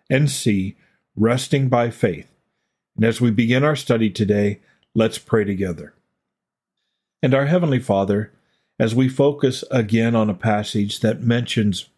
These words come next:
rest or your rest, I am thankful, Father, that there is a rest for believers.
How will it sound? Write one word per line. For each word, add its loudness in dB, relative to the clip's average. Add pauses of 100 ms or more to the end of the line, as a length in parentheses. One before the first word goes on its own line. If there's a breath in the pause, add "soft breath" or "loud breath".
rest 0
or 0 (320 soft breath)
your 2
rest, -4 (640)
I 2
am 0
thankful, 0
Father, 0
that 0
there 2
is -4
a 2
rest 0
for 0
believers. -2